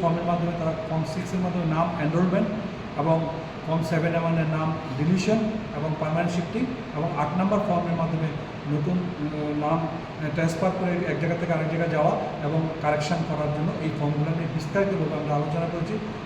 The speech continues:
আমাদের সঙ্গে আছে আমাদের, উম, বেলুর সুপারভাইজার আছে, বেলুর, বেলুর আছে এবং আমাদের ইলেকশনের এসি ইনচার্জ বিশ্বজিৎ বিশ্বকর আছে, গোপালবাবু,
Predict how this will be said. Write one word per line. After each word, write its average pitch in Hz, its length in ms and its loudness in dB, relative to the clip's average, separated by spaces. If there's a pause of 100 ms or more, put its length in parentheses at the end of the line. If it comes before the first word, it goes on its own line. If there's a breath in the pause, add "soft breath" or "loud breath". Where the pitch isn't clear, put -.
আমাদের 160 320 0
সঙ্গে 165 200 0 (520)
আছে 147 180 0
আমাদের, 165 320 2
উম, 151 320 -4 (360)
বেলুর 151 220 2
সুপারভাইজার 156 540 0
আছে, - 140 -2 (100)
বেলুর, 147 300 2 (120)
বেলুর 151 320 2
আছে 151 140 -2
এবং 147 200 -2
আমাদের 147 240 0 (380)
ইলেকশনের 156 400 -2 (120)
এসি 143 160 -2
ইনচার্জ 160 340 0
বিশ্বজিৎ 151 340 -2
বিশ্বকর 151 460 -2
আছে, 151 120 -2 (360)
গোপালবাবু, 147 420 0